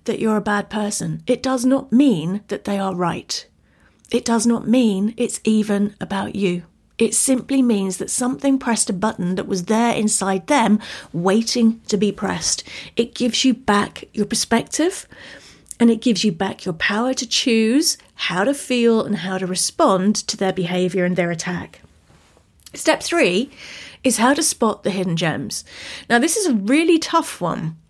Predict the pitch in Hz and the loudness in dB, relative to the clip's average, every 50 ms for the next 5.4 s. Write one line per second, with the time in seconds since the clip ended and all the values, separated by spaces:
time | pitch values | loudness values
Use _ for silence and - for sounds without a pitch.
0 | _ _ - 208 233 233 247 - - - 214 226 247 233 226 226 214 180 202 190 | _ _ -4 -2 0 0 2 0 0 0 0 2 4 4 4 4 4 2 0 -2
1 | 185 180 185 175 165 175 165 165 160 208 208 - 240 233 - - - 277 294 349 | -2 -2 -4 -4 -2 -2 -4 -2 -4 -4 -4 -4 -4 -2 -2 -2 0 0 0 0
2 | 392 403 - - 320 285 277 262 247 240 226 - 254 262 262 - - - - 294 | -2 -4 -4 0 2 4 4 4 4 2 0 -2 -2 -4 -2 -4 -4 -4 -2 -2
3 | 302 294 240 196 180 185 185 - - - 190 185 190 - - - - 226 226 - | 0 0 0 0 -2 -2 -4 -8 -8 -6 -6 -6 -4 -4 -4 -4 -4 -6 -4 0
4 | 262 269 262 - - 180 175 175 180 175 165 - - 170 175 170 - - 151 - | 0 0 0 0 -4 -4 -4 -4 -4 -4 -4 -4 -4 -4 -4 -4 -6 -6 -6 -8
5 | - - - - - - - | -8 -12 -14 -14 -16 -16 -20